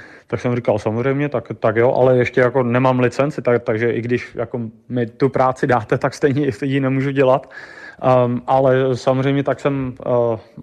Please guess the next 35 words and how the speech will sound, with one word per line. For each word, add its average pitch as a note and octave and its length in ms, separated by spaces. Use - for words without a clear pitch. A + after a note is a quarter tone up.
eh, A#1+ 340
tak A#2+ 180
se, B2+ 220
a C#3 60
hlavně, A#2+ 380
že A#2+ 180
te-, A#2+ 140
ten, A2+ 500
ten A2 180
kurz C3 360
na A2+ 140
sportovního A#2+ 580
ředitele A#2 440
tak A#2 180
je B2 80
většinou, A#2+ 520
eh, - 560
plnej, A#2+ 500
eh, A#2 40
od A#2 120
léta, A#2 420
že - 120
už A#2+ 100
se B2 80
tam A#2+ 200
nedá B2 260
dostat. A#2+ 520
Ale C3 220
nějak, C3+ 340
nějakým C3+ 340
způsobem C#3+ 520
se C#3 140
to C#3+ 160
ještě C#3+ 260
povedlo C3+ 500